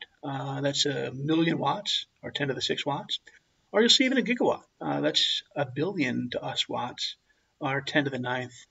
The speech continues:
uh, watts. Um, and so these are, are, are, are units and ways of designating units, units that, uh, I want you to feel comfortable with,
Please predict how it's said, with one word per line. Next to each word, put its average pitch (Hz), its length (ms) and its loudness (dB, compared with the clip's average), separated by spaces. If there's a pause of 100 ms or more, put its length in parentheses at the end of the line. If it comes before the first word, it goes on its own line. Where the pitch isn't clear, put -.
(160)
uh, 120 240 -4
watts. 120 560 -6 (840)
Um, 165 400 6 (400)
and 170 140 4
so 175 200 10
these 175 220 6
are, 147 180 6
are, 143 480 0
are, 139 460 -2
are 139 60 2
units 170 440 4
and 131 320 -2
ways 156 300 4
of 131 80 -2 (340)
designating 160 420 2
units, 143 380 0 (160)
units 147 360 2
that, 131 120 -4
uh, 127 240 -8
I 147 60 2
want 147 260 4
you 139 80 2
to - 40 -8
feel 135 120 -2
comfortable 123 360 -8
with, 90 120 -14